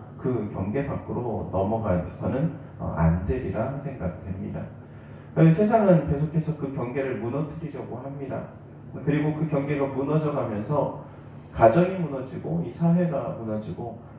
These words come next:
교회도 무너져가는 것을 발견하게 되죠. 우리는 우리에게 맡겨주신 삶의 바운더리, 즉 경계를, 어, 정확하게 알고 또한 그 경계를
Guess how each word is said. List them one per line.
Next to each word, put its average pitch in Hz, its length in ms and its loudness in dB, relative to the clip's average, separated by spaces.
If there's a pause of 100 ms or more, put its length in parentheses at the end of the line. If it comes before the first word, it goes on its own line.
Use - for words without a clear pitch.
(120)
교회도 160 840 4
무너져가는 117 680 -6
것을 135 440 -6 (240)
발견하게 98 680 -4
되죠. - 380 -4 (880)
우리는 170 460 8
우리에게 170 360 6
맡겨주신 151 640 0
삶의 165 460 4
바운더리, 107 460 -6 (260)
즉 - 260 -10
경계를, 151 720 -2 (320)
어, - 180 -4
정확하게 - 1000 2
알고 - 600 2
또한 139 220 0
그 127 200 -2
경계를 104 640 -2